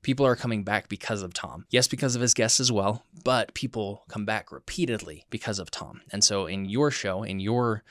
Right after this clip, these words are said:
YouTube channel, people need to come back because of you, because of the content you're providing, because of the value that you have to offer, not your guests. If you anchor your show or your channel with high-level guests and never yourself,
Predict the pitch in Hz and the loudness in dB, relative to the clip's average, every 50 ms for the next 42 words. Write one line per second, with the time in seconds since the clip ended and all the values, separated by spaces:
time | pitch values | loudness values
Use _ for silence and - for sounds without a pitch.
0 | - _ _ 98 107 107 - 110 98 92 - 101 95 98 95 92 - - - 139 | -20 _ _ -4 -4 -2 -2 -2 -4 -4 -6 -6 -6 -6 -6 -8 -8 -8 -8 -8
1 | - 147 139 135 131 123 120 - - 120 113 101 95 101 95 101 - - _ - | -4 -4 -4 -2 -4 -4 -6 -8 -8 -8 -8 -6 -6 -8 -8 -10 -12 -18 _ -20
2 | _ _ _ _ _ - 104 - 113 101 - 95 92 - 80 73 58 - - - | _ _ _ _ _ -10 -8 -2 0 0 0 0 -2 -6 -10 -10 -10 -10 -10 -8
3 | - 110 104 98 110 - - 120 110 - 98 78 98 107 110 113 117 - - 101 | -6 -4 -4 -4 -4 -4 -4 -4 -4 -4 -6 -6 -2 2 4 4 4 4 2 -4
4 | 90 87 85 - - - - _ _ - - _ _ _ _ _ - - - 123 | -8 -6 -8 -10 -12 -14 -18 _ _ -20 -20 _ _ _ _ _ -12 -8 -4 -4
5 | 113 113 117 107 107 104 98 98 98 95 95 90 90 76 76 82 - - 78 92 | -2 -2 -2 0 -2 -2 -2 -2 -2 -2 -2 -4 -6 -8 -10 -10 -10 -8 -6 -6
6 | 101 95 87 - - - - - - - - 95 107 110 117 110 120 123 117 110 | -4 -4 -6 -8 -10 -8 -8 -8 -8 -8 -6 -4 0 0 0 0 0 0 0 2
7 | 95 85 - - - - - - - 104 104 107 - - - 123 131 139 - 147 | 0 2 2 0 0 0 -2 -6 -4 -4 -4 -4 -2 0 2 2 2 2 2 2
8 | 147 147 139 120 120 - - - 143 127 123 127 127 135 139 131 - 104 107 101 | 2 2 2 0 0 0 0 2 2 4 4 4 4 2 2 -2 -2 -2 -2 -2
9 | 92 101 - - - 113 120 113 113 107 110 110 - - - - - - - 117 | -2 -4 -4 -2 -2 -2 0 0 0 0 0 0 -2 -6 -10 -12 -12 -4 2 4
10 | 117 117 117 113 113 107 104 95 92 101 101 117 127 - - - - 101 98 95 | 4 6 6 4 4 4 2 0 -2 -2 -2 0 2 2 2 0 0 -2 -4 -4
11 | 98 95 - 107 95 85 - - - 104 107 131 - - - - | -4 -4 -4 -4 -6 -4 0 0 2 4 4 4 2 0 -6 -16